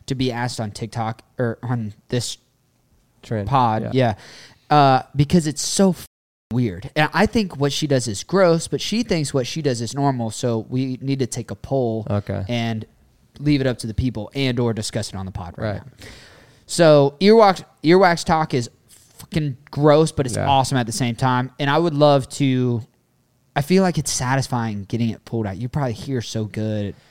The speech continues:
Speaker 1: I don't know.
Speaker 2: So you would be surprised. Like, some people,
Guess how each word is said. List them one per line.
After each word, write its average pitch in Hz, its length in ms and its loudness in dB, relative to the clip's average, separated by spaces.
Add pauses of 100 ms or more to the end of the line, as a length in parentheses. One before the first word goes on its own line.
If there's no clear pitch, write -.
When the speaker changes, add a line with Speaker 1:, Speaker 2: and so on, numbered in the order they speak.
(200)
Speaker 1:
I 117 100 -4
don't 107 120 -4
know. 73 120 -14 (120)
Speaker 2:
So 147 420 4 (1040)
you 135 200 0
would 202 140 2
be 160 80 4
surprised. 120 400 0
Like, 101 140 -8
some 160 300 2
people, 110 580 -4